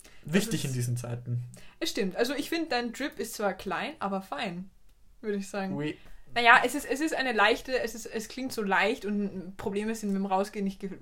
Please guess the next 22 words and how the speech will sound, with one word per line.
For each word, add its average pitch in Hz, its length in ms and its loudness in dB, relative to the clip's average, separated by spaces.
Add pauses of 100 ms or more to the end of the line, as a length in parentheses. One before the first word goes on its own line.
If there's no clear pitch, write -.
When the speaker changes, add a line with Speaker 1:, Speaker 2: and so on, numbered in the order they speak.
(140)
Speaker 1:
gelöst, 202 360 0
aber 185 180 0
es 190 80 -4
ist 190 80 -8
ein, 190 280 -6 (460)
es 196 140 -4
ist 202 80 -6
ein 202 100 0
Schritt 196 220 -6
in 180 80 -6
die 170 60 -10
richtige 170 320 -12
Speaker 2:
Ja. 139 180 -2
Speaker 1:
Richtung. 196 280 -6
Und 190 100 -4
es 180 120 -6
ist 190 80 -6
ein 175 80 -6
Schritt 226 300 -6 (160)
in 196 80 -4
die 180 100 -6
Sonne. 170 380 -8